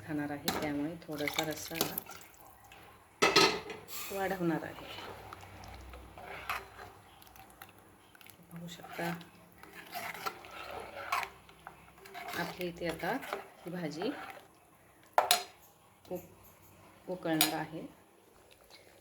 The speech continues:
हे पहा, किती छान उकळी आलेली आहे. आणि आता मी गॅस बंद करणार आहे. मी हे, अ, भाजी पाचच मिनिट उकळून घेतलेली आहे आणि आता गॅस हा बंद करणार आहे.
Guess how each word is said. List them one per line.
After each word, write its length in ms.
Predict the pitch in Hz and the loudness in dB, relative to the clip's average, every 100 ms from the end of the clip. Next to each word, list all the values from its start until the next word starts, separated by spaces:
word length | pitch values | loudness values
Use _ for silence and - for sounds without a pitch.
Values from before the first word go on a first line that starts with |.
| - | -8
हे 60 | 196 | -6
पहा, 300 | 190 180 208 | -2 -2 -2
किती 240 | - 185 185 | -4 -10 -10
छान 260 | - 180 185 | -4 0 0
उकळी 240 | 175 165 | 4 4
आलेली 360 | 160 156 156 160 | 4 2 2 0
आहे. 240 | 156 160 - - - - | 0 -2 -4 -12 -8 2
आणि 200 | 170 165 | 4 4
आता 180 | 160 | 4
मी 120 | 165 156 | 2 4
गॅस 340 | 160 165 - | 4 4 2
बंद 260 | 160 180 180 | 4 4 4
करणार 360 | 165 156 147 | 2 2 0
आहे. 240 | 147 151 196 | 0 -4 -4
मी 120 | 170 | 0
हे, 280 | 170 165 170 - - | 2 2 0 -8 -6
अ, 180 | 160 160 | -2 0
भाजी 460 | 160 180 185 165 175 - | 2 0 2 0 0 2
पाचच 420 | 175 175 208 - | 2 4 0 -2
मिनिट 280 | 180 170 165 | 2 2 0
उकळून 240 | 160 170 165 | -4 -4 -2
घेतलेली 340 | 165 151 151 | -4 -2 -2
आहे 240 | 143 156 - - - - - | -4 -6 -10 -14 -20 -20 -10
आणि 220 | 165 165 156 | -4 -2 -2
आता 180 | 156 151 | -4 -6
गॅस 280 | 156 147 - | -4 -6 -4
हा 120 | 185 285 - - - - - | -6 -6 -10 -18 -20 -16 -10
बंद 340 | 226 214 190 | -4 -2 0
करणार 420 | 170 151 151 139 | 0 -2 -2 -4
आहे. 540 | 139 139 170 165 147 | -6 -8 -6 -6 -6